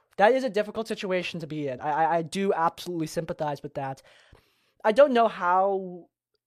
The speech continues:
sensitive this particular kid is to criticism, especially, like, ob-, obviously I don't expect that this person, this D M,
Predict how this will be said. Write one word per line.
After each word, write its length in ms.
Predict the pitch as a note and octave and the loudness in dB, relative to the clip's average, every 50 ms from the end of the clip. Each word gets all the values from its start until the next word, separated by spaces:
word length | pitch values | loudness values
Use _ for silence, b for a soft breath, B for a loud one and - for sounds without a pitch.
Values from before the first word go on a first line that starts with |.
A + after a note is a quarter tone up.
| _ _ - | _ _ -14
sensitive 460 | - - A3+ G#3 G#3 - - G#3+ G#3 | -4 0 0 0 2 2 0 -2 -2
this 100 | F#3+ E3+ | -2 -8
particular 880 | - F#3 E3+ _ - - - - - A3+ G#3 G#3 G3 F#3+ F#3 F3 E3 - _ _ - | -10 -10 -12 _ -12 -16 -12 -6 -4 -2 0 2 2 2 0 -2 -4 -8 _ _ -10
kid 260 | - - A#3+ G#3 F#3 G3 | -4 -2 0 0 0 0
is 420 | G3 G3 G3 G#3 G#3+ A3 G#3 - b b b b b b | 0 0 2 2 0 -2 -4 -8 b b b b b b
to 640 | - - - G3+ F#3 F3+ F3 E3+ E3+ E3 E3+ D#3+ - _ - | -12 -8 -6 -4 -4 -4 -4 -4 -6 -8 -8 -12 -14 _ -8
criticism, 800 | - - G#3 G#3 G#3+ - B3+ A#3+ A#3 B3+ B3 A#3+ A#3+ A#3 A3 - | -6 -4 -4 -4 -2 -2 -2 0 0 0 -2 -2 -2 -4 -6 -8
especially, 380 | E3+ - - F#3+ F#3 - - A3 | -6 -2 -2 -2 -2 -2 -4 -4
like, 180 | F#3+ F3+ - _ - | -4 -4 -6 _ -6
ob-, 140 | - F3 D3+ | -4 -2 0
obviously 320 | F3 F3 D#3 E3 - F3 | 0 -2 -2 -4 -4 -2
I 60 | D#3+ D#3 | -2 -2
don't 160 | E3 E3 D#3 | -2 -4 -6
expect 340 | D#3 - - D#3 D3+ - - | -6 -6 -6 -6 -6 -6 -10
that 160 | D3+ D3 - | -12 -10 -10
this 220 | D#3 D3 - - b b b b b | -10 -12 -12 -14 b b b b b
person, 380 | - - F#3 E3+ - - D#3+ D#3 | -4 -2 -2 -2 -2 -4 -4 -4
this 140 | D3+ D3 - | -6 -8 -10
D 220 | - D#3+ E3 D#3+ | -10 -6 -4 -2
M, 240 | D#3 D3+ D3 D3 C#3+ | -2 -2 -2 -6 -10